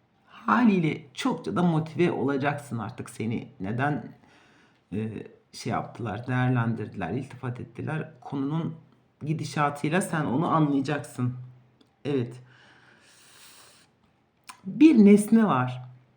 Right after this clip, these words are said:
Ondan birazcık rahatsız oluyorsun. Ee, ne olduğunu bul, at.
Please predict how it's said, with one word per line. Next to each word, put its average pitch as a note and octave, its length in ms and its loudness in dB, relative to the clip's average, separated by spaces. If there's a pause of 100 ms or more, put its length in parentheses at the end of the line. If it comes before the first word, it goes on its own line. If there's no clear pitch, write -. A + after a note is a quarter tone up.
(1120)
Ondan E3 540 4
birazcık G3+ 480 4
rahatsız C#3 420 -2
oluyorsun. A#2 600 -2 (1400)
Ee, B2 40 -4 (760)
ne D4 160 12
olduğunu F#3 720 4
bul, F#3+ 320 4 (1200)
at. - 380 -2